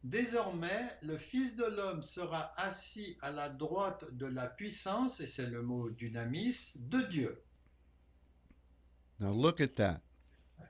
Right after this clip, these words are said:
Speaker 1: Regardez ça.
Speaker 2: Jesus is at the right hand of the Father.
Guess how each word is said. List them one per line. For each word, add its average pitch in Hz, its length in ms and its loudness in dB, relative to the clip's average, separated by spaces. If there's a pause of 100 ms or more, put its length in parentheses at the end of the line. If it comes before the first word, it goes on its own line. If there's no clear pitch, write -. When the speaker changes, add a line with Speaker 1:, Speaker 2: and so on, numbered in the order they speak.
(480)
Speaker 1:
Regardez 143 480 0
ça. - 480 -6 (200)
Speaker 2:
Jesus 170 840 6 (320)
is 120 220 6 (100)
at 156 260 6
the 117 120 10
right 123 420 8
hand 131 300 8
of 92 140 4
the 101 60 2
Father. 92 560 4